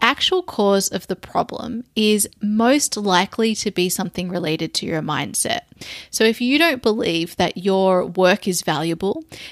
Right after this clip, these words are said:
then that symptom is gonna show up in your offers, it's gonna show up in your content, it's gonna show up in your conversion and your leads process,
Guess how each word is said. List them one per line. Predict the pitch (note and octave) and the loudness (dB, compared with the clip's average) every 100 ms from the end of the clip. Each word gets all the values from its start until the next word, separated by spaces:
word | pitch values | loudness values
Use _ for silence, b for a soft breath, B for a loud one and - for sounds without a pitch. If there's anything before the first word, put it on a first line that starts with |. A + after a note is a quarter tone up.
| B | B
then | A3+ G#3+ G#3 G#3 - | 2 4 4 0 -4
that | G3 F#3 A3 B3+ - - | -8 0 4 4 0 -4
symptom | - B3 C#4+ - F3 E3+ E3+ | 0 2 2 2 0 0 -2
is | F#3+ | -4
gonna | - G3 F#3+ | -2 -2 0
show | - G3 | 2 2
up | F#3+ F3 | 0 -2
in | F3+ | -4
your | F3+ - | -4 2
offers, | B3+ B3+ C4+ B3+ B3 | 2 2 2 4 4
it's | - - | 0 -4
gonna | F3 F3 | -4 -4
show | - F#3 | -2 -2
up | E3+ | -2
in | E3+ | -4
your | D#3 | -6
content, | D#3 - A#3 A#3 - A3+ G#3+ - | -6 -2 2 2 2 2 0 -2
it's | - | -6
gonna | - F#3 F3+ | -4 -2 0
show | - E3+ | 2 2
up | D#3+ E3+ | 0 -2
in | |
your | E3 D#3+ | -6 -6
conversion | - F#3+ F#3+ B3 B3 A#3+ A#3+ A#3 | -4 -2 2 4 4 4 2 0
and | - F3+ | -2 -4
your | E3+ | -6
leads | F#3+ G#3 G#3+ G3+ | 0 2 2 0
process, | - G3 G3 - F#3 | -2 0 0 0 0